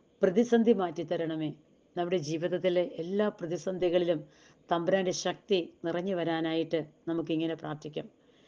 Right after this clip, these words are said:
തിരുവചനം വീണ്ടും നമുക്ക് ഏറ്റെടു-, നമ്മൾ ഏറ്റെടുക്കുന്നു. യെശയ്യാ പ്രവാചകന്റെ പുസ്തകം നാൽപത്തിയഞ്ചാം അധ്യായത്തിൽ രണ്ടും മൂന്നും തിരുവചനങ്ങൾ.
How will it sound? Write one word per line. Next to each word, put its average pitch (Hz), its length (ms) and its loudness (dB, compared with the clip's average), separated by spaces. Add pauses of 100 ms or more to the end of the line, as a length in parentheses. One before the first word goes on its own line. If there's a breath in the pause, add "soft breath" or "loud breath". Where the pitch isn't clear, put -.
(380 soft breath)
തിരുവചനം 202 540 6
വീണ്ടും 202 280 4
നമുക്ക് 185 240 0
ഏറ്റെടു-, 175 320 0
നമ്മൾ 185 200 2
ഏറ്റെടുക്കുന്നു. 175 540 0 (140)
യെശയ്യാ 190 320 0
പ്രവാചകന്റെ 180 540 0
പുസ്തകം 175 360 -4
നാൽപത്തിയഞ്ചാം 180 760 0
അധ്യായത്തിൽ 165 540 0 (680 soft breath)
രണ്ടും 180 360 4
മൂന്നും 180 300 2
തിരുവചനങ്ങൾ. 160 600 0